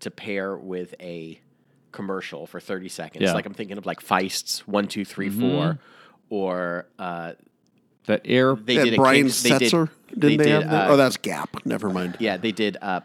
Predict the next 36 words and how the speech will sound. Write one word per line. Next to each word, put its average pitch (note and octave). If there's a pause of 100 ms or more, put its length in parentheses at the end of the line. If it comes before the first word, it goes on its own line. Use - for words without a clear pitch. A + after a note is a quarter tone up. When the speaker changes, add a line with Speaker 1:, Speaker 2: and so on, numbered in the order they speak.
(220)
Speaker 1:
Picture A#2
Book G#2
by F2+
the E2+
Kinks. G2+
Speaker 2:
Yeah. G#2 (320)
Speaker 1:
And B2+
there's, D3
like, D#3
a -
few G3
songs F3
that B2+
they're A#2
just A2+
like, A#2
"Oh," A2+ (480)
you A#2+
know, F#2+
obviously A2
to G2
roll F#2
out -
some F#2+
sort F2
of -
photo F2 (680)
project D2+
of C#2+
theirs D#2
Speaker 2:
Yeah. G2+
Speaker 1:
or -
their E2
camera F2+
on E2
something. D2+